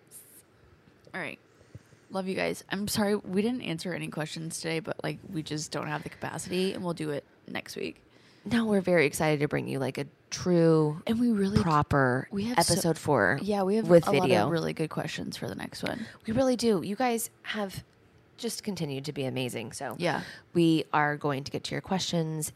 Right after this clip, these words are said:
Speaker 2: and get back to our normal, <laughs> our normal format. Hash-, hashtag episode three. <laughs> It's not that normal, but it's, it's what we view as normal.
Speaker 1: Yes.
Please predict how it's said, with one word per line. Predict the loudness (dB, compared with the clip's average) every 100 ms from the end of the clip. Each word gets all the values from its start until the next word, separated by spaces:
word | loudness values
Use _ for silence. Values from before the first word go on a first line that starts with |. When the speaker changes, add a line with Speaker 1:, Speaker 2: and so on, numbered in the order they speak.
| -2
Speaker 2:
and | 0 2 0 -2 -8 0
get | 2
back | 4 0
to | 0
our | -2
normal, | -2 -4 -4 -6 -6 -10 _ _ _
<laughs> | _ _
our | 4 4
normal | 8 8 8 4
format. | 4 2 4 2 2 -2 -4
Hash-, | 2 2 2 -8 -6 -8 -10 -10 -4 -4 6
hashtag | 6 8 4 4
episode | 2 0 -2 2 2 2 -6 _ _ _ _
three. | 0 2 -2 -6 -2
<laughs> | -2 -4 -16 -16 -6
It's | -4
not | -2 -4
that | -4
normal, | -4 -4 -4 -6 -14 _ _ -6
but | -2 0
it's, | -2 -6 -10 -14 -20 _ _ _
it's | -8
what | -6 -4
we |
view | -2 0 -2
as | -2
normal. | -6 -8 -10 -8
Speaker 1:
Yes. | -2 0 -2